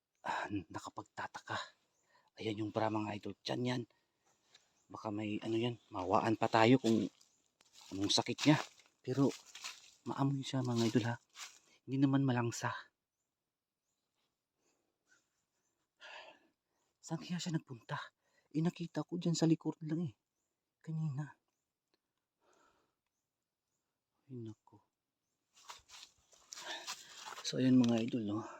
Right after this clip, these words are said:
Inamoy ko yung bra. Pasensya na po. Baka isabihin nyo na, na, na manyak na tayo. Hindi, ha. Inamoy ko lang para masiku-, ah, masigurado natin.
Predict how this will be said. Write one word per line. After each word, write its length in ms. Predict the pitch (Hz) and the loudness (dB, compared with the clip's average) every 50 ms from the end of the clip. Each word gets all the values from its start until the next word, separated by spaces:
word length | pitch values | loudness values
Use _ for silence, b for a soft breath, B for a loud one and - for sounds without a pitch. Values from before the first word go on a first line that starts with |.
| B B B _ _ _ _ _ _ _ _ _ _ _ _ _ _ | B B B _ _ _ _ _ _ _ _ _ _ _ _ _ _
Inamoy 320 | 123 127 127 135 139 135 - | 0 2 6 6 6 6 4
ko 80 | 135 | 2
yung 240 | 127 127 123 123 120 | 2 2 2 2 2
bra. 160 | 123 123 123 | 2 0 0
Pasensya 480 | - 123 123 - 123 123 113 123 123 123 | -2 -4 -6 -4 -4 -4 -2 -2 -2 -2
na 80 | 117 | -2
po. 160 | - - 110 - | -2 -4 -8 -6
Baka 320 | 110 107 - 120 117 107 - - _ _ - | -6 -4 -2 -2 -4 -4 -6 -12 _ _ -14
isabihin 480 | - - 113 113 117 117 117 117 117 | -8 -8 -6 -4 -2 -2 0 0 2
nyo 160 | 117 113 113 113 | 2 2 0 0
na, 160 | 107 110 107 - _ _ _ _ _ _ _ _ _ _ | -2 -4 -6 -10 _ _ _ _ _ _ _ _ _ _
na, 160 | 95 101 107 | -16 -16 -16
na 160 | 104 - - | -16 -14 -12
manyak 400 | 104 110 107 107 113 113 120 - | -6 -4 -4 -4 -2 -4 -6 -4
na 80 | 120 117 | -4 -8
tayo. 320 | - - 113 113 120 120 | -6 -4 -4 -2 -2 0
Hindi, 240 | 120 123 123 127 123 | 2 2 2 2 0
ha. 160 | 123 123 120 - _ _ _ - _ _ _ _ _ _ _ | -2 -4 -10 -14 _ _ _ -20 _ _ _ _ _ _ _
Inamoy 400 | 127 131 135 135 143 143 139 - | 2 4 6 8 8 8 8 8
ko 80 | - | 6
lang 240 | 131 123 123 123 117 | 4 6 4 4 4
para 240 | - 117 117 117 120 | 2 4 4 4 4
masiku-, 400 | 120 - - - - 92 - - | 2 0 -2 -6 -6 -4 0 4
ah, 240 | 117 117 117 117 120 | 6 8 8 8 8
masigurado 640 | 123 120 - 117 113 117 127 127 123 113 117 113 | 6 2 2 2 0 2 6 6 6 6 6 6
natin. 400 | 117 113 110 - - 113 107 104 | 6 6 4 4 0 -4 -4 -4